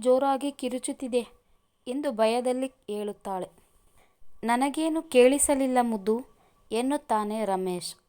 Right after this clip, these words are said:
ಆಗ ಅವರಿಬ್ಬರನ್ನೇ ನೋಡುತ್ತಿದ್ದ ಗಿರಿಜಾರವರು, "ಅದು ಕಿರಿಚಿದ್ದು ಅಲ್ಲ ಕಣೇ,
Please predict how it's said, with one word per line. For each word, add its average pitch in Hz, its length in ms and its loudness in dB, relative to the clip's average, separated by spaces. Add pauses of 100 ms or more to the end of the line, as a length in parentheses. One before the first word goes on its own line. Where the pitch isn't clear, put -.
(500)
ಆಗ 226 260 0 (340)
ಅವರಿಬ್ಬರನ್ನೇ 233 1000 -2
ನೋಡುತ್ತಿದ್ದ 220 680 -2
ಗಿರಿಜಾರವರು, 214 880 -4 (640)
"ಅದು 226 260 -2
ಕಿರಿಚಿದ್ದು 262 680 -6
ಅಲ್ಲ 220 340 0
ಕಣೇ, 233 460 -6